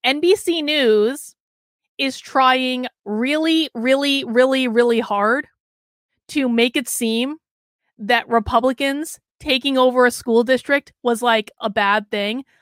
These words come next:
Look at this Twitter thread they wrote. They wrote this, um, they wrote this yesterday. And they've, they've attached this article to it. I'll pull up. "Trump was great at this, how conservatives transformed a Colorado school district," but they're gonna make it seem like it's bad. Check this out. I just think this is funny.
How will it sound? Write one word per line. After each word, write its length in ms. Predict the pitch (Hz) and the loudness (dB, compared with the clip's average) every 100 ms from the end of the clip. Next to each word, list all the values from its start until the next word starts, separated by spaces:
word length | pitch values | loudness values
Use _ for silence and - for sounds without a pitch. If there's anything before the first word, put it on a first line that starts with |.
| _ | _
Look 160 | 302 403 | -4 -2
at 80 | 415 | 0
this 180 | 415 | -2
Twitter 320 | - 302 311 320 | -2 -2 0 0
thread 300 | 233 214 196 | 0 0 0
they 120 | 202 | -2
wrote. 220 | 196 190 | 0 0
They 140 | 254 | 2
wrote 180 | 311 370 | 2 2
this, 240 | 359 349 - | 2 -2 0
um, 400 | 240 233 220 196 | 2 2 0 0
they 160 | 247 | 2
wrote 160 | 294 302 | 2 0
this 180 | 254 - | -2 0
yesterday. 600 | 220 240 254 202 180 214 _ _ _ _ _ _ _ _ _ _ _ _ _ _ | 0 0 -2 -2 -4 -6 _ _ _ _ _ _ _ _ _ _ _ _ _ _
And 240 | - 254 247 | -2 0 4
they've, 240 | 247 247 | 4 2
they've 160 | 233 247 | 2 0
attached 380 | 240 262 269 - | 0 -2 -2 -4
this 160 | 285 | -4
article 380 | 240 233 240 220 | -2 0 0 -4
to 180 | 220 202 | -4 -6
it. 200 | 202 226 _ _ _ _ _ - | -6 -8 _ _ _ _ _ -8
I'll 180 | 208 | -6
pull 240 | 208 247 226 | -6 -4 -2
up. 240 | 208 220 _ _ _ | 0 -2 _ _ _
"Trump 320 | - 285 302 | 0 2 2
was 200 | 311 240 | -4 -6
great 320 | 214 233 254 | 0 2 2
at 100 | 226 | 0
this, 240 | 208 208 - | 0 -4 0
how 160 | 226 | 0
conservatives 580 | 226 226 - 240 262 262 | 0 -2 0 0 0 -2
transformed 540 | - 247 233 - 233 | -2 -6 -4 -4 -4
a 60 | 214 | -4
Colorado 500 | - 220 220 208 202 | 0 2 4 2 0
school 300 | - - 247 | -4 -2 0
district," 320 | 208 190 208 | 0 -2 -4
but 80 | 233 | 0
they're 100 | 247 | 0
gonna 140 | 330 | 0
make 120 | 359 359 | 0 0
it 120 | 349 | -2
seem 120 | 302 | -2
like 140 | 285 | -2
it's 140 | 233 202 | -2 0
bad. 260 | 214 196 | 0 0
Check 200 | 185 240 | 0 -4
this 140 | 247 233 | -2 0
out. 120 | 208 | 0
I 100 | 233 | 2
just 140 | 269 - | 0 0
think 180 | 302 | -2
this 140 | 247 233 | -4 -6
is 140 | 220 | -4
funny. 340 | - 208 180 | 0 -2 -2